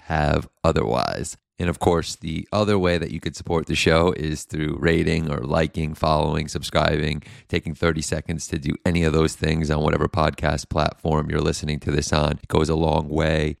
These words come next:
in, again, supporting the show and also inspiring more men to read. On that note, I just have two quick things before we jump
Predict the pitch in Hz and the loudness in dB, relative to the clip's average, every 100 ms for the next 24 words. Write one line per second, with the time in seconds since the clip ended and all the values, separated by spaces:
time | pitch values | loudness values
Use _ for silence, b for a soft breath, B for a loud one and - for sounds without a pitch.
0 | - 82 78 76 73 76 80 - 80 87 | 0 2 2 2 0 -2 -6 -4 0 2
1 | 80 71 67 - - 78 78 80 80 87 | 0 -4 -10 -10 -4 -2 0 0 2 2
2 | 92 104 - 80 78 - 78 76 - 78 | 2 0 -4 -6 -4 -4 -2 -2 2 2
3 | 78 76 - 80 76 73 73 - 76 78 | 2 -2 -4 -2 0 0 -4 0 2 2
4 | - - 76 73 67 76 _ - 85 95 | 0 -6 -8 -6 -8 -14 _ 0 2 4
5 | 98 80 - b b 90 90 87 78 85 | 2 0 -8 b b 0 2 2 2 2
6 | 82 82 80 87 82 - - - 123 - | 2 0 -2 -4 -4 -4 -6 -2 -2 0
7 | 101 95 98 87 85 85 80 82 76 82 | 2 2 0 -2 2 2 2 -2 -2 -2
8 | 82 | -4